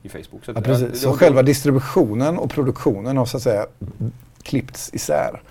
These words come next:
Speaker 1: Mm.
Speaker 2: med hjälp av, eh, tekniken. För produktion är ju, eh, det andra som de är inne och, och pratar om då. Och det här är ju ett medieperspektiv då, att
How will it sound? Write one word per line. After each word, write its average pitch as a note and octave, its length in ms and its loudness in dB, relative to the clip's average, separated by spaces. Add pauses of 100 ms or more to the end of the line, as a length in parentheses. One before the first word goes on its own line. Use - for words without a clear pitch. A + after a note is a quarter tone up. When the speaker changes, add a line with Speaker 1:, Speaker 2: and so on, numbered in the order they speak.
Speaker 1:
Mm. F2 140 -14 (160)
Speaker 2:
med B2 180 0
hjälp G#2 280 0
av, A#2 260 2
eh, A2 200 2
tekniken. A#2 540 -6
För B2 80 0
produktion D#3+ 640 2
är C#3 100 0
ju, A2+ 220 2 (580)
eh, A2+ 200 2
det B2 180 2
andra B2+ 420 0
som E3+ 220 -2
de D3+ 180 2
är D#3+ 40 0
inne C3 180 0
och, G#2+ 220 -2
och G#2+ 120 -4
pratar B2+ 360 0
om A#2+ 160 0
då. A2+ 80 -4
Och F#2+ 180 -4
det A#2+ 100 2
här B2+ 100 6
är D3 40 4
ju A2+ 200 4
ett F2+ 100 -4
medieperspektiv A#2 1700 0
då, A2+ 140 -4
att G#2 220 -2